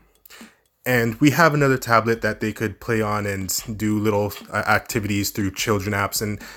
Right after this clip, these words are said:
it's all fine and dandy, except for the fact that they cannot dissociate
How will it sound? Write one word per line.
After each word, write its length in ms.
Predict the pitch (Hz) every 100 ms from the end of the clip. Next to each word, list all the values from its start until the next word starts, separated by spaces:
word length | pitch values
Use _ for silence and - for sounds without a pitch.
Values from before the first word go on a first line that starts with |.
| -
it's 140 | 139 160
all 140 | 160
fine 300 | - 131 110
and 100 | 107
dandy, 440 | 110 101 92 135 - - - - _ _ - -
except 280 | 131 - 151
for 80 | 170
the 60 |
fact 320 | - 143 135
that 160 | 127 117
they 140 | 120 110 -
cannot 500 | - 131 127 123 -
dissociate 920 | 113 - 123 - 113 98 82 85 -